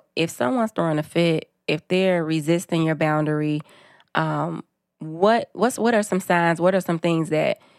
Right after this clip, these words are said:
people show you that let you know that they're not respecting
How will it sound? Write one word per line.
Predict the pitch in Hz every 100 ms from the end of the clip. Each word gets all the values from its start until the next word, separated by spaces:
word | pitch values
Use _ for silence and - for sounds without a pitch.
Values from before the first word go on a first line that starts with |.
| _ -
people | 214 175
show | 180 - 156
you | 165 156
that | 151 147 143 - _ _ _ -
let | 165 170 -
you | 175
know | 160 156 156 151
that | 143 135 139 - _ _ _ -
they're | 175 175
not | 165 151
respecting | 160 - 151 147 147 147 143